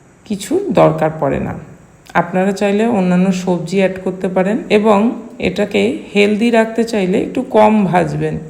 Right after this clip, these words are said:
খুব বেশি ভাজার দরকার নেই। আর যদি সন্ধেবেলা চায়ের সাথে স্ন্যাক্স আইটেম হিসাবে খেতে চান, তাহলে এইভাবে মুচমুচে করে একটু লাল লাল করে কড়া কড়া করে ভেজে নিতে হবে। একই প্রসেসে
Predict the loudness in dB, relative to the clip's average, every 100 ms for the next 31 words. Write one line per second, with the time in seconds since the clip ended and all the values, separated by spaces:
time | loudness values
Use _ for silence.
0 | -16 -20 -20 -6 -2 0 0 0 -4 -4
1 | -12 -20 -12 -6 0 2 2 -2 -4 -6
2 | -6 -8 -6 -8 -10 -16 -20 -20 -20 _
3 | _ -20 _ _ -20 -4 -2 0 0 2
4 | 0 0 0 2 2 2 0 0 0 2
5 | 4 2 0 -4 -2 -4 -2 0 0 0
6 | 0 0 2 2 2 0 0 -2 -2 -4
7 | -2 -2 -4 -6 -8 -14 -20 -20 -10 -4
8 | 0 2 4 2 2 2 2 -2 -6 -6
9 | -2 -2 -2 -4 -2 -4 -2 -4 -4 -6
10 | -4 -2 -2 0 -2 -4 -4 -8 -6 -4
11 | -2 -2 -2 -2 0 0 0 0 0 0
12 | -2 -4 -8 -10 -10 -12 -4 0 0 2
13 | 0 0 -4 -14 -20 -20 2 4 4 2
14 | -4 -4